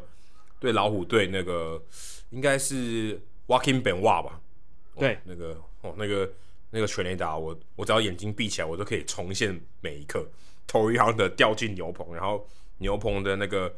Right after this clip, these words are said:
Speaker 1: Hogan 警卫把手举起来，我全部都记得的。这种画面就是季后赛的名场面。例行赛你再见全垒打 OK，但你可能很快就忘记了，但季后赛你一定会记得一辈子。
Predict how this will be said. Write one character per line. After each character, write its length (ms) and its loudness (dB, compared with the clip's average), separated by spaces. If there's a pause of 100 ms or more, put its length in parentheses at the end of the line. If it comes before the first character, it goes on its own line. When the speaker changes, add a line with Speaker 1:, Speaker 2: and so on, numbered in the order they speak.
(580)
Speaker 1:
Hogan 460 4 (380)
警 200 -4
卫 220 6
把 180 2
手 200 -2
举 180 -6
起 160 -4
来， 100 -8
我 80 -4
全 220 -2
部 80 0
都 80 2
记 180 -6
得 60 -8
的。 180 -8 (440)
这 100 -4
种 100 2
画 160 4
面 200 2
就 100 0
是 140 0
季 200 -2
后 80 2
赛 360 2 (180)
的 140 0
名 260 -2
场 260 -2
面。 200 -4 (500)
例 100 0
行 160 2
赛 160 8
你 60 -2
再 100 4
见 80 2
全 120 0
垒 80 2
打 80 2
OK， 360 -4 (160)
但 240 -4 (200)
你 100 -6
可 120 0
能 180 -4
很 120 -8
快 140 0
就 80 -2
忘 180 -4
记 220 -8
了， 60 -8 (320)
但 200 2
季 160 2
后 80 6
赛 320 4
你 140 -6
一 40 -6
定 140 -2
会 140 2
记 160 -4
得 240 -4
一 100 -8
辈 220 -4
子。 220 -8